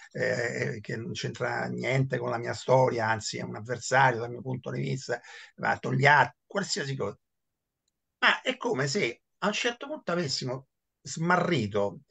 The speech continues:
eh, il fatto che c'è un avversario e, e che ci ha sconfitto.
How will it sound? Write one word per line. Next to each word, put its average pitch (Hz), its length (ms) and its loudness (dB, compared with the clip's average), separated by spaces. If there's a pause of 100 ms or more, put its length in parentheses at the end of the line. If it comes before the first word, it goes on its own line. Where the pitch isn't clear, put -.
(520)
eh, 110 600 2
il 190 140 2
fatto 269 400 2
che 110 100 0
c'è 156 200 0
un 101 100 2
avversario 208 880 2
e, 95 800 -2
e 98 80 -10
che 143 140 -4
ci - 120 0
ha - 40 2
sconfitto. - 800 -4